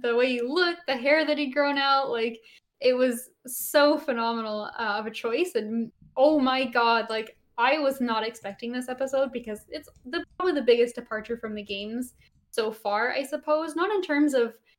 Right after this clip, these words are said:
um, they're rewriting how,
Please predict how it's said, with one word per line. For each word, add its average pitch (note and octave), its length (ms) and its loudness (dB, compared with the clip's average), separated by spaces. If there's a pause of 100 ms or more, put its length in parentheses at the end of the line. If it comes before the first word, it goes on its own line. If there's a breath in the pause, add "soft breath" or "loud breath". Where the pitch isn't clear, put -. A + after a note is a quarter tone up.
(280)
um, G#3+ 340 -4
they're G#3+ 300 -2
rewriting A3+ 1080 -2 (640)
how, D#4 600 -2